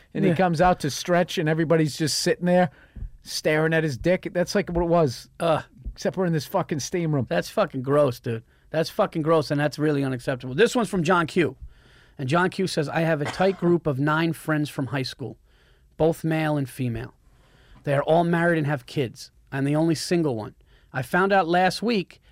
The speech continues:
Speaker 2: that I wasn't invited to a dinner party because the cunt wife said it was couples only." Right? Uh, and if that was, uh, and it would be awkward with a single seat.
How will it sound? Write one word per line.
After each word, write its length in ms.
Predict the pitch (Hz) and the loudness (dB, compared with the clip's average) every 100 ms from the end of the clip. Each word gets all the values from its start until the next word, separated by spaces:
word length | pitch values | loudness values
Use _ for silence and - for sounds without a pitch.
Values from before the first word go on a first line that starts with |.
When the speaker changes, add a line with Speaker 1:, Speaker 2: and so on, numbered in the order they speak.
| _ | _
Speaker 2:
that 100 | 143 | -2
I 40 | 147 | 0
wasn't 280 | 175 185 175 | 2 2 0
invited 460 | 135 156 160 151 | 0 0 0 0
to 140 | - 139 | -2 -4
a 40 | |
dinner 300 | 123 170 165 | 0 0 0
party 480 | 127 127 120 117 107 _ - - _ | -2 -4 -4 -4 -10 _ -20 -20 _
because 320 | 143 - 139 | -8 -4 -4
the 140 | 131 123 _ | -6 -10 _
cunt 340 | - 180 175 - | -6 -2 -2 -4
wife 380 | 139 160 151 - | 0 0 0 -4
said 420 | - 127 117 110 _ _ _ _ _ | -6 -4 -4 -8 _ _ _ _ _
it 140 | 147 143 | -6 -2
was 180 | 127 | -4
couples 460 | - - 156 156 131 | -2 -4 -2 -2 0
only." 320 | 147 127 - _ _ _ _ _ _ _ _ - | 0 -2 -6 _ _ _ _ _ _ _ _ -6
Right? 320 | 123 131 151 - _ _ - - _ _ | 0 0 0 -6 _ _ -20 -20 _ _
Uh, 320 | 131 127 123 113 _ _ | -2 0 0 -4 _ _
and 180 | 143 143 | -4 -2
if 140 | - 131 | -2 0
that 180 | 160 165 | 0 2
was, 180 | 175 160 | 0 0
uh, 400 | 147 143 135 139 _ | 0 0 0 -4 _
and 100 | 156 | -2
it 60 | 156 | 0
would 140 | 143 | 0
be 100 | 156 160 | 0 4
awkward 340 | 170 170 160 | 4 4 2
with 160 | 143 143 | 0 -2
a 60 | |
single 360 | - 170 156 147 | -2 0 2 0
seat. 360 | - 165 131 | -2 -2 -2